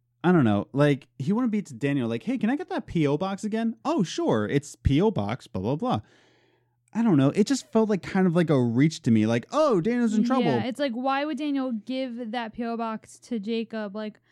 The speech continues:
Speaker 2: what reason would he have to give it to Jacob if
Speaker 1: Yeah.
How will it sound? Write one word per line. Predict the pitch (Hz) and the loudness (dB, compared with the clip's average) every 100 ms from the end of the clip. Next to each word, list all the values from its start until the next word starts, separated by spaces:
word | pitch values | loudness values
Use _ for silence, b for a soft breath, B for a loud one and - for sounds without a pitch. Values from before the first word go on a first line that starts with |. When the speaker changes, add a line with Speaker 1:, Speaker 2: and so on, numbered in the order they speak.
| b 285 | b -6
Speaker 2:
what | 233 262 | -2 -2
reason | 226 247 277 277 285 262 | -4 -6 -4 -4 -2 -2
would | 254 | -2
he | 233 | -4
have | - 247 240 220 | -6 -6 -6 -8
to | - | -10
give | 208 247 | -6 -6
it | 226 - | -6 -10
to | 240 | -10
Jacob | 202 240 220 226 208 196 196 _ | -6 -6 -6 -10 -10 -12 -16 _
if | - 247 | -6 -4
Speaker 1:
Yeah. | 113 101 | -2 -4